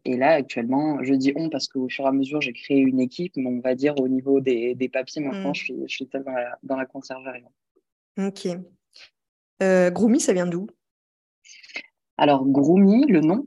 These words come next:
Speaker 1: en lui-même, euh, à la base, moi, je suis partie des grooms d'hôtel, ceux qui sont un petit peu, euh, bah, dispo des, des locataires et des clients, parce qu'il faut savoir qu'au tout début, Groomy,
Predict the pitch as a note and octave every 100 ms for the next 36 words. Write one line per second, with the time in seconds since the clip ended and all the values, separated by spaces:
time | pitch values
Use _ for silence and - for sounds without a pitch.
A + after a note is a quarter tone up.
0 | - D3+ C#3+ C3+ C3+ D3+ G3 A3+ B3 A#3+
1 | - D3+ D3 C#3+ C#3+ C#3+ D3 D3 F3+ E3
2 | C#3 - C#3 - D3 C3+ C3+ C#3+ C#3 C3+
3 | D3 F3 - B2 B2+ - C3+ C3 B2 -
4 | - C3 B2+ A2+ A2 A2+ B2+ C3+ - -
5 | - A#2+ A#2 A2+ A#2+ - C3+ B2+ B2+ A#2
6 | - - C3 B2 A#2+ A#2 A#2+ C3 A#2+ A2+
7 | - E3+ - - - C#3+ D#3 C3+ - C#3+
8 | C#3 E3+ D3+ C3 C3+ C#3 F3